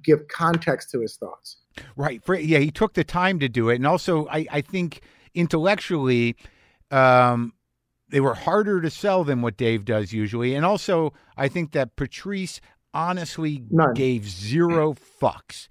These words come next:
Speaker 2: And that, and that, you know, his deep contempt for, um, I, I don't think it's specifically just white people, but just the way the system worked, you know, he really wanted to tear shit down. Whereas I think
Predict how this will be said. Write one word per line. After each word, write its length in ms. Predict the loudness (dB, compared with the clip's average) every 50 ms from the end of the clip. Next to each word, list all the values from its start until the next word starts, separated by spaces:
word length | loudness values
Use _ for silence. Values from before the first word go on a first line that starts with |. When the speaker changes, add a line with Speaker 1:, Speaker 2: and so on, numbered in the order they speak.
| _ _ -20 -10 _
Speaker 2:
And 220 | -2 0 2 2
that, 260 | 4 4 4 2 0 -4 _ _ _ _ _ _ _
and 220 | -2 -2 0 2 4
that, 220 | 4 4 2 2
you 120 | 0 0
know, 140 | 0 0 -2
his 440 | -2 -2 0 2 2 2 -2 -6 -12 -18 _ _ _ _ -16 -16 -8
deep 340 | -2 0 2 2 0 -2 -4 -4
contempt 680 | -2 -2 -2 -4 -2 0 0 0 0 0 -4 -12 -20 _ _ _ _ _ _
for, 680 | _ _ -2 0 2 4 6 6 4 4 2 0 -4 -4 -2
um, 540 | 0 2 2 2 2 0 -2 -4 -6 -10 -14 _ _ _
I, 120 | -14 -14 -12 -10
I 120 | -8 -6
don't 160 | -6 -6 -6 -4
think 200 | -4 -4 -2 -2
it's 200 | -4 -6 -6 -14 -20 _ _ _ _
specifically 720 | _ -14 -8 -8 -8 -4 -4 -4 -4 -4 -6 -4 -4 -6 -6
just 400 | -6 0 0 2 0 0 -2 -6
white 380 | -2 0 2 2 2 0 -4
people, 500 | -6 -6 -6 -6 -10 -14 -16 -16 -18 -20 _ _ _ -18 _
but 160 | -2 -2 -2
just 240 | 0 -2 -4 -4 -4
the 80 | -6 -6
way 300 | -4 -4 -4 -4 -4 -4
the 160 | -6 -6 -6
system 480 | -6 -6 -8 -8 -8 -6 -6 -6 -4
worked, 320 | -4 -2 -4 -4 -6 -8 _
you 160 | -6 -4 -4
know, 120 | -4 -4 -6
he 320 | -8 -12 -10 -8 -6 -6 -6
really 380 | -6 -6 -4 -2 -2 -2 -4
wanted 480 | -6 -8 -8 -6 -6 -4 -6 -6 -8 -8
to 120 | -8 -10 -10 _ _
tear 300 | -10 -6 -4 -4 -4 -4
shit 440 | -8 -10 -8 -6 -6 -6 -8 -12 -8
down. 580 | -6 -4 -4 -4 -4 -6 -6 -8 -10 -14 -18 -20 _ _ -20 -20 -20 -10 -2
Whereas 400 | 2 2 4 4 2 0 -2 -2
I 140 | -2 -2
think 280 | -4 -4 -8 -8 -8